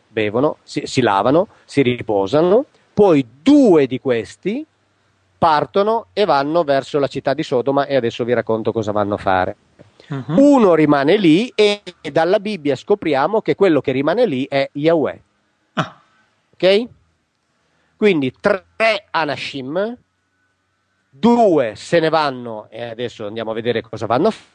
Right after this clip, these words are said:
Speaker 1: fare, quello che rimane è Yahweh. E Yahweh racconta ad Abramo che cosa sta per succedere alla città di Sodoma,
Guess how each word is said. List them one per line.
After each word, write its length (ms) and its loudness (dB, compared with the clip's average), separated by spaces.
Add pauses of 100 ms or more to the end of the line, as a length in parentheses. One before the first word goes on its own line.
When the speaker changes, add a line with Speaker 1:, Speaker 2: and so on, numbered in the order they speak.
Speaker 1:
fare, 420 -2
quello 240 2
che 140 0
rimane 440 -2 (180)
è 60 -8 (100)
Yahweh. 400 -2 (480)
E 100 2
Yahweh 600 4
racconta 560 0
ad 80 -2
Abramo 480 -2
che 160 -6
cosa 280 0
sta 400 -2 (640)
per 200 0
succedere 640 -4
alla 300 -2
città 280 -8
di 100 -8
Sodoma, 480 -6